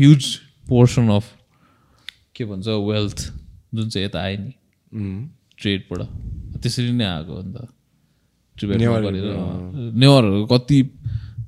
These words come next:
Speaker 1: actually most नेवार नै होला। उतानिर, के भन्छ, टिबेटमा त्यतिखेर they used to have these, like, ट्रेड सप्सहरू के,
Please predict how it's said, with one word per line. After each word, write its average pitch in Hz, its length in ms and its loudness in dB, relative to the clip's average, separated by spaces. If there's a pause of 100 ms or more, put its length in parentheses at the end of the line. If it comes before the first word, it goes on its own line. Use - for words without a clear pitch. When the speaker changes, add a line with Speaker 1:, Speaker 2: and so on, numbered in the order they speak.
(680)
Speaker 1:
actually 127 400 0
most 120 300 2
नेवार 107 340 4
नै 113 140 2
होला। 95 280 -4 (380)
उतानिर, 101 400 2 (880)
के 117 80 0
भन्छ, 104 180 0
टिबेटमा 110 440 2
त्यतिखेर 104 380 2 (100)
they 104 260 2
used 104 120 0
to 101 80 0
have 98 220 0
these, - 280 -4
like, - 120 -8 (1800)
ट्रेड 110 200 6
सप्सहरू 85 480 -2
के, - 120 -6